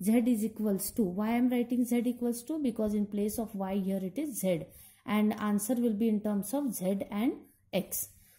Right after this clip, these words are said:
So this will become z is equals to C one cos x plus C two sin x. Now replace C one and C two as a function of y because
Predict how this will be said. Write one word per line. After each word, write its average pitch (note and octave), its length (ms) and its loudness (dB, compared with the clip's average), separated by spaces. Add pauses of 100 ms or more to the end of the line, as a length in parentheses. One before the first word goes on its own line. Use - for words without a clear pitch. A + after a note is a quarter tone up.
So F#3 220 -2
this G3 220 -2
will F#3+ 120 -2
become C4 400 0
z G3 280 2
is F#3+ 180 0
equals G3 380 -4
to C4+ 120 -2
C G#3 300 0
one G#3 200 0
cos G#3+ 320 -4
x C#4 200 -4
plus F#3+ 300 -4
C F#3+ 260 -4
two F#4 120 -2 (340)
sin F3 400 -2
x. - 240 -12 (440)
Now D#4+ 260 6
replace A#3 580 4 (100)
C A#3+ 300 4
one B3+ 220 2
and A#3 200 0
C G#3 300 0
two C4+ 120 0
as G3 200 -2
a G3+ 40 -2
function G#3+ 520 0
of A#3+ 240 -2
y F3+ 420 -2 (120)
because A3 440 -2